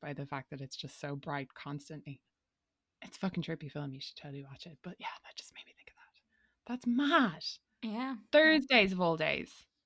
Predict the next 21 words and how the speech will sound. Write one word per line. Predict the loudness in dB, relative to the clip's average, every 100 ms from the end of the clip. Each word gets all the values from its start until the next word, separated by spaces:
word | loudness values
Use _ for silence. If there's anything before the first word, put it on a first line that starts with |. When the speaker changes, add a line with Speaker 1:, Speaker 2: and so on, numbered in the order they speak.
| _ _ _ _ 0
Speaker 1:
And | 2 4
why | 4 4
a | 4 0
specific | 2 2 2 -2 4
day? | 8 10 10 8 0 -14 _ _ _ _ _ _ _ _ -2
Like, | -2 4
why, | 6 6 4
why | 6 8
wouldn't | 8 6 4
it | 2
have | 2 4
been | 4
a | 4
Saturday | 2 8 8 8 2 8 8 8
if | 2 0
you | 0
were |
gonna | 2 0
socialize, | 2 2 2 0 0 0 -4 -8 -2
you | 2
know? | 2 2